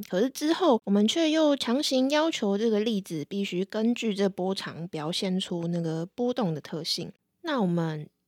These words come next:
就是已经透过实验，然后还有一些方程式证实了物质它具有波跟粒子的两种特性。那这个粒子它要怎么知道我什么时候要扮演出粒子的特性，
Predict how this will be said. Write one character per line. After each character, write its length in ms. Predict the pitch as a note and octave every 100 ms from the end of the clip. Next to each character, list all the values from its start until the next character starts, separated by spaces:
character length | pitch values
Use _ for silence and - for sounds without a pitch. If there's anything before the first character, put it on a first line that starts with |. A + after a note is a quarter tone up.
| _
就 120 | G3
是 160 | F3+ G3
已 80 | E3
经 300 | F#3+ F#3+ G3
透 220 | A#3 C#4
过 220 | G#3+ F#3+
实 240 | - -
验， 220 | D#3+ F3+ D#3
然 100 | D#3
后 60 |
还 180 | E3+ E3
有 60 | E3
一 40 |
些 300 | - E3 D#3+
方 240 | E3+ E3
程 240 | F3+ D#3 D3+
式 280 | - E3+ D3+
证 220 | - D#3+
实 260 | - D#3 D3+
了 100 | -
物 120 | G3
质 180 | F3 C#3+
它 180 | D#3+ D#3+
具 140 | F#3
有 180 | E3 C3+ -
波 340 | D#3+ D#3 D#3
跟 260 | - E3 E3
粒 140 | G3
子 200 | F3 D3+ B2+
的 360 | C3 A#2 - -
两 180 | E3+ E3+
种 140 | F3+ -
特 180 | - -
性。 220 | - - - -
那 100 | E4
这 100 | D#4+
个 100 | C#4+
粒 120 | B3+
子 140 | -
它 140 | D#3+ G3+
要 100 | G#3
怎 140 | E3+
么 100 | D#3
知 160 | F3 F#3+
道 140 | G3+
我 160 | F3 E3
什 140 | F3+
么 80 | D#3+
时 140 | -
候 80 | F3
要 140 | G3
扮 260 | F#3+ G3 E3+
演 180 | D3 -
出 280 | - F3 G3+
粒 120 | G3
子 120 | A#2
的 60 | -
特 160 | E3
性， 260 | C#3+ D3